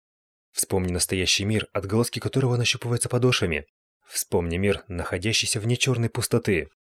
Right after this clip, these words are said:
Отчаянно заставляя мозг работать, он буквально видел, как мысли рассыпаются искрами и гаснут.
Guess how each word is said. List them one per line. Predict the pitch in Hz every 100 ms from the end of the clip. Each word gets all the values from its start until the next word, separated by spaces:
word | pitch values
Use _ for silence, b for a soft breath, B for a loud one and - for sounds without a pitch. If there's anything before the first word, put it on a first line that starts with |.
| _ _ _ _ -
Отчаянно | 95 - 92 85
заставляя | 80 82 87 87 85
мозг | 82 -
работать, | - 80 104 85 - _ -
он | 92 85
буквально | 87 110 110 110
видел, | 113 104
как | 87 -
мысли | 117 - 120
рассыпаются | 117 - - 117 110 -
искрами | - 117 127 120 120
и |
гаснут. | 110 104 90 82 -